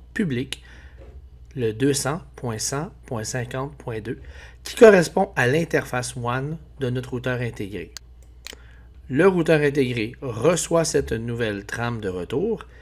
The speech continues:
il la désencapsule, récupère le paquet I P et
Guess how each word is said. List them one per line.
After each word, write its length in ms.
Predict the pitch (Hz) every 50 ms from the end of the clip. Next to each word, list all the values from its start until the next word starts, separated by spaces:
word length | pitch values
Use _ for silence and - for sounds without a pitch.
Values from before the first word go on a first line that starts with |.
| - - - - - - - - - -
il 200 | 196 208 208 190
la 120 | 170 139
désencapsule, 800 | 131 135 131 123 127 117 113 - 98 95 - - - 185 214 240 262 - - - - - - - - - - -
récupère 460 | 196 202 196 - - - 185 185 180
le 140 | 156 147 143
paquet 360 | 156 135 - - 135 120 120 120
I 120 | 113 113
P 280 | - - 180 226 277 - - -
et 200 | 214 247 269